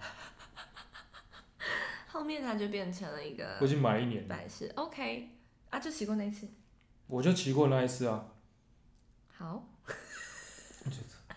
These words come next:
Speaker 2: 我就骑过那一次。
Speaker 1: OK。
Speaker 2: 啊，没有啦，后面还有一次我朋友说，哎，他们知道我买韦氏牌。
Speaker 1: 嗯。
Speaker 2: 他们就想要，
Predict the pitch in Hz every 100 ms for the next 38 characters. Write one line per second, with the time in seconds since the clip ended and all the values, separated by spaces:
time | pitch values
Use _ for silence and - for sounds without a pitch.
0 | - - - - 127 127 123 117 110 107
1 | 107 101 - - - - - - - 311
2 | 359 415 440 - - - - 320 330 302
3 | 294 294 294 294 131 135 170 175 123 135
4 | 185 185 160 135 135 165 131 131 131 120
5 | 117 120 123 - 131 156 170 147 135 143
6 | 113 110 104 104 98 107 104 - 269 269
7 | 214 - - - - - - - 135 131
8 | 135 127 101 104 110 110